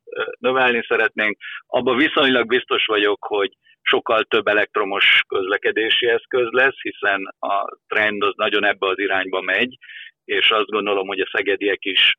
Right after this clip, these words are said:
ö, egyre több ilyet fognak vásárolni. Nyilván az is, ö, látszik, hogy a kétkerekűeknél is, ö,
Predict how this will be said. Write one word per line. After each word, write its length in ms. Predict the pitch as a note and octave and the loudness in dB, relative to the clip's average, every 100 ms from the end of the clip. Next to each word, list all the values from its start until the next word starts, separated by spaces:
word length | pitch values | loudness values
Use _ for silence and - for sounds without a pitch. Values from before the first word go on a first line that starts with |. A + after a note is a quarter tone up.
| _ | _
ö, 200 | - A#2+ | -10 -8
egyre 380 | - - G2+ G#2 | -6 -4 -2 -2
több 260 | F#2+ A2 - | -2 -4 -2
ilyet 240 | G2+ F#2+ | -2 -2
fognak 360 | - F#2+ F2+ - | -4 -6 -8 -4
vásárolni. 800 | G2+ B2+ C#3 C3 B2 A#2+ A2+ - _ _ _ _ _ _ _ _ _ | 0 2 2 4 4 2 0 -6 _ _ _ _ _ _ _ _ _
Nyilván 480 | A#2+ D3+ D#3 C#3+ C3 | -2 2 4 2 2
az 120 | A#2 | 2
is, 300 | A#2+ - - | 2 2 0
ö, 360 | - A#2+ A2 G#2+ | 0 2 4 2
látszik, 720 | A2 B2 A2 G#2+ - - A2 | 0 0 2 2 0 -6 -6
hogy 180 | - G#2 | -2 0
a 100 | G2 | 0
kétkerekűeknél 1300 | - A#2 - A#2 G#2 F#2 A2+ G2+ F#2+ G2+ G2 F#2+ F#2+ - - _ | 0 -2 0 0 0 0 0 0 0 -4 -2 -2 -4 -6 -20 _
is, 380 | - A2 F#2 - - | -8 -2 2 2 2
ö, 420 | - A#2 G#2 G2+ | 0 2 4 2